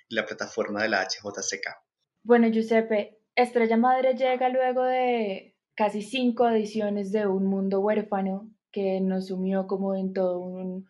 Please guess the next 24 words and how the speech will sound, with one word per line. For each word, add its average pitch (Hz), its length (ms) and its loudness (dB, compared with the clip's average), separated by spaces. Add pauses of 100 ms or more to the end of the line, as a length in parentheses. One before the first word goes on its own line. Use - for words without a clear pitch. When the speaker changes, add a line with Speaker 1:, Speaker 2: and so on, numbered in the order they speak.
Speaker 2:
universo 196 540 2
de 190 100 2
poesía, 190 800 0
pero 190 220 2
de 185 120 2
amor, 190 400 0
pero 185 160 0
también 180 440 -8
de 208 100 0
fantasía 214 720 4
que 196 400 0
retoma 196 680 0
Estrella 190 380 -4
Madre, 190 260 2
por 196 180 -2
supuesto. 214 680 -2 (260)
Y 254 380 0
cuatro 247 460 4
años 262 360 0
después 269 840 0 (240)
llega 202 640 2
esta 220 300 -2
novela 226 500 4
que 202 320 -2